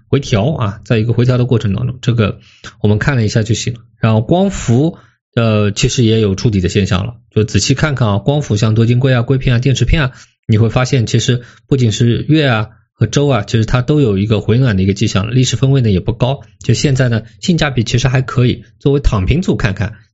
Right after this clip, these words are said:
倒还是不错的。然后另外的话，这目前为止最好的还是在这个半导体里面，半导体里面我们可以看到这个存储啊，ram的话是第五、第四的话，整个价格是非常的猛，可以说不管是周和月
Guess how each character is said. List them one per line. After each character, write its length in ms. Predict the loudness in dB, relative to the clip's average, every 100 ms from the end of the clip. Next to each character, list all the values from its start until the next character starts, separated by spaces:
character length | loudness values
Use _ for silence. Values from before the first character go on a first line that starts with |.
| -6
倒 80 |
还 120 | -2 0
是 100 | 0
不 100 | 0
错 240 | 0 -2
的。 120 | -2 -14 _ _ _ _ _ _ _ -14 -14 -2
然 120 | 0
后 60 | 2
另 120 | 2
外 140 | 2
的 100 | 0
话， 300 | 0 0 -2 -4 -20 _ _
这 500 | 0 2 2 0 -2 _ _
目 220 | 2 2
前 200 | 0 0
为 120 | 0
止 140 | 0 0
最 200 | 0 2
好 240 | 0 -2
的 100 | -10
还 180 | -2 -2
是 140 | 0
在 180 | 0 0
这 120 | -2
个 260 | 0 0 0
半 200 | -2 -2
导 100 | -2
体 140 | -2
里 160 | -2 -2
面， 240 | -6 -10 -2
半 120 | 0
导 100 | 2
体 120 | 0
里 80 | 0
面 160 | 2 2
我 60 |
们 140 | 2 2
可 100 | 0
以 60 |
看 180 | 0 0
到 180 | 0 -2 -16 _ _
这 100 | -2
个 120 | 0 2
存 220 | 0 0
储 140 | -2
啊 180 | -4 -6 _ _ _
，ram 240 | -2 0
的 100 | 0
话 220 | 0 0
是 460 | 0 0 0 0 -4 _ _
第 160 | -4 0
五、 100 | 0
第 140 | 0
四 160 | -2 0
的 100 | 0
话， 240 | 0 -2
整 180 | 0 0
个 120 | 0
价 240 | 0 -2 0
格 120 | 2
是 120 | 0
非 120 | 0
常 140 | 0 2
的 60 |
猛， 220 | 0 -2 -8 _
可 120 | -2
以 60 | 0
说 200 | 2 -2
不 160 | 0 -2
管 200 | 0 0
是 100 | 0
周 320 | 0 2 0
和 160 | 0
月 320 | 2 2 0